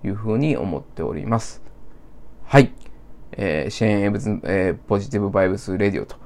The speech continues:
いうことで、えー、お送りしました。えー、本日はね、えー、まあ、子供の場合でもこの一日のね、タイムラインというか、えー、やることリストっていうのを作ってあげて、えー、まあ、ゲーム化して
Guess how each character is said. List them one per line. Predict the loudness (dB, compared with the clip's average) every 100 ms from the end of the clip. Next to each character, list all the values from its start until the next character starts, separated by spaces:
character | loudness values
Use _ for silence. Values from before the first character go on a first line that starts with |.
| -10
い | -4
う | -2
こ | 0
と | -2
で、 | 4 6 6 0 -10 0
え | 4 6 6 4 2 0 -2 0
ー、 | 2
お |
送 | 2 2
り | 0
し | 2
ま | 0
し | 0 4
た。 | 10 12 10 0 8
え | 10
ー、 |
本 | 12 8
日 | 8
は | 8
ね、 | 8 6 -2 2
え | 6 8 8 4 0 -2 -4 -6 -6
ー、 | -6
ま | -4
あ、 |
子 | 0 4
供 | 6 6 6 4
の | 4
場 | 6
合 | 6
で | 6
も | 4
こ | 2
の | 2
一 | 0 0
日 | -2 -2
の | -4
ね、 | -2
タ | -2
イ | 0
ム | 2
ラ | 0 -2
イ |
ン | -4
と | -6
い | -6
う |
か、 | -4 -4 0
え |
ー、 | 0
や | 0
る | 0
こ | 0
と | 0
リ | -2
ス | 0
ト | 0
っ |
て | 0 -6
い | -4
う |
の | -4
を |
作 | -4 -2
っ |
て | -2
あ |
げ | -2 2
て、 | 4 4 2
え | 0 0 0
ー、 |
ま | 0
あ、 |
ゲ | 2 0
ー |
ム | 0
化 | -2 -4
し | -2
て | -4